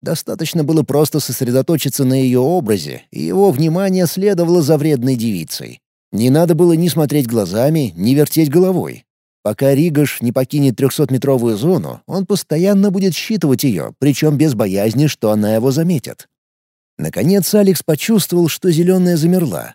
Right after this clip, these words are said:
а по её энергетическому телу пробежал импульс. «Наставник был прав. Если знать, как смотреть, твой противник действительно словно на ладони», — пронеслась радостная мысль. К нему устремилась молния. Алекс внутренне улыбнулся.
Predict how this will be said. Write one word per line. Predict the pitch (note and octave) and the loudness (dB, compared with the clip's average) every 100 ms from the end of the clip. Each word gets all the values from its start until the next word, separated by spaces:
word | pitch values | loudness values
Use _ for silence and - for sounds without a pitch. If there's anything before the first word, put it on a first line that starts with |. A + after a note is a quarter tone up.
| _ | _
а | - | -6
по | A#2 | -2
её | A#2 A#2+ A#2+ | 0 2 2
энергетическому | A#2+ A#2+ A#2+ B2 A#2+ - B2 A#2 | 2 2 0 -4 -6 -6 -4 -2
телу | G#3 G3 F#3+ | 2 2 2
пробежал | G3 F#3 E3+ F#3 | 2 2 2 0
импульс. | - G2+ - C2+ - - _ _ _ - | 0 -4 -4 -10 -12 -14 _ _ _ -10
«Наставник | G2 A#2 - E3 D#3+ F3 | -8 -6 -2 -2 2 0
был | D#3+ F#3 | 2 0
прав. | F#3+ D3 - - _ _ | 0 -2 -4 -14 _ _
Если | F#2+ A2+ C3+ C3 | -4 -2 0 0
знать, | A2+ C#3+ D3 | 2 0 0
как | D3 | -2
смотреть, | - B2 A2 A#2+ C#3 - | 0 -2 0 -2 -2 -4
твой | A#2+ C#3+ | -2 -2
противник | - B2 - B2 C#3 A#2+ | -2 -4 -2 0 0 0
действительно | G#2+ G#2+ B2 A#2+ D3 D3 | -4 -4 -4 -2 0 0
словно | C3+ C#3+ C#3+ | 2 2 2
на | D#3+ | 2
ладони», — | F#3+ F3+ F#3 F2 C2 - _ _ _ | 2 0 -2 -4 -12 -20 _ _ _
пронеслась | E2+ G2 B2+ - D3 C3 C#3+ | -4 0 0 2 2 2 2
радостная | C#3+ B2 B2 C#3 E3 | 0 0 0 2 2
мысль. | F3 A2 - B1 - _ - - - - _ _ | 2 0 -4 -12 -16 _ -8 -6 -6 -10 _ _
К | - | -4
нему | G#2 D3 G3 G3 | 0 2 2 2
устремилась | - G3 F#3 F3+ F3+ - | 2 0 2 2 2 2
молния. | F3+ F3 G2 D#2 A#1+ A#1 _ _ _ | 0 0 -2 -4 -8 -12 _ _ _
Алекс | D#3 E3+ D3+ C#3+ - | -4 0 2 2 0
внутренне | B2+ D#3 D3 C3+ C3+ | 2 2 2 0 2
улыбнулся. | B2+ B2+ B2 G#2 - - - | 2 2 2 0 -4 -10 -14